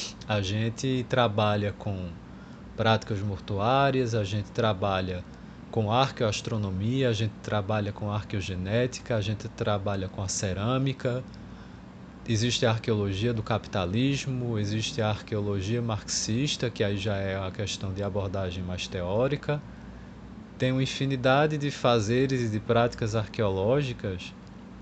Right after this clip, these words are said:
que busca responder à infinidade de práticas do próprio ser humano.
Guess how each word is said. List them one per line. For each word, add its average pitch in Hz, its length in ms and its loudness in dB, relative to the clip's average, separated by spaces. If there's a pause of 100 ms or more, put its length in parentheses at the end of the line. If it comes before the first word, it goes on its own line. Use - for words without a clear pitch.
(180)
que 117 220 2
busca 117 720 2 (640)
responder 139 1040 4 (320)
à 127 320 6
infinidade 143 760 2
de 156 100 -2
práticas 143 680 4
do 143 120 -4
próprio 139 360 4
ser 151 220 4
humano. 107 380 0